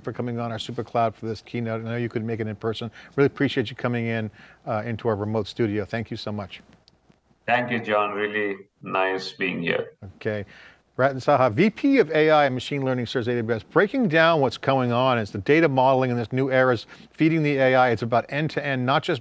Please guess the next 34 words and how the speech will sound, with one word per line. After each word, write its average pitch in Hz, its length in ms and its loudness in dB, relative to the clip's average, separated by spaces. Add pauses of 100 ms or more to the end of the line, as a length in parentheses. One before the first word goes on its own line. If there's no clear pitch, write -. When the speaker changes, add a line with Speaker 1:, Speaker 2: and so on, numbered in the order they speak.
Speaker 1:
model 131 240 0
training. 131 420 -6 (220)
There's 120 160 -2
inferences, 143 720 -2 (240)
there's 123 180 0
smaller 143 360 2
language 135 400 0
models, 131 200 0
large 135 340 2
proprietary. 127 760 0 (400)
It's - 240 -4
a, 117 180 0
it's 127 180 -2
a 120 40 0
fusion, 170 680 2
it's 127 200 -2
a, 113 200 -2
uh, 107 220 -6
it's - 180 -16
a 113 60 -8
collision 147 720 2
of 117 120 0
innovation 127 720 0 (460)
at 120 100 -8
the 120 160 0
infrastructure 143 560 -2
to 110 80 -6
power 143 680 2 (300)
these 117 180 -2
apps, 139 320 2
from 113 440 -10
A 135 140 0
I 123 140 2
wrappers 135 640 -2